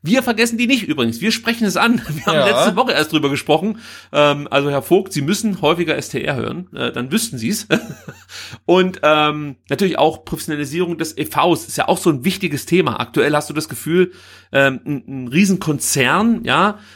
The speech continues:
Speaker 1: äh, ist, äh, ist auf der einen Seite die A G und auf der anderen Seite hast du den E V mit, ähm,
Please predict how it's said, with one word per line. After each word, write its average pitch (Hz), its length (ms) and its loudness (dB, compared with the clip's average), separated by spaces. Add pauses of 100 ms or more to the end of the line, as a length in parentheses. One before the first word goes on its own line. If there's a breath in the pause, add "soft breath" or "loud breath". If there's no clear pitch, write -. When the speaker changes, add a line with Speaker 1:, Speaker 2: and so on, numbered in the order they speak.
(140 loud breath)
Speaker 1:
äh, 139 480 0
ist, 135 320 -6
äh, 117 120 -6 (640)
ist 98 160 -8
auf 95 100 -6
der 143 100 2
einen 151 160 2
Seite 185 220 -2
die 147 120 -4
A 135 60 0
G 151 380 -2 (180 loud breath)
und 143 80 -2
auf 147 80 0
der 139 120 2
anderen 180 220 2
Seite 170 360 2
hast 156 180 -2
du 151 380 2 (420 soft breath)
den 147 160 2
E 139 100 0
V 151 540 0
mit, 156 380 -2
ähm, 139 560 -2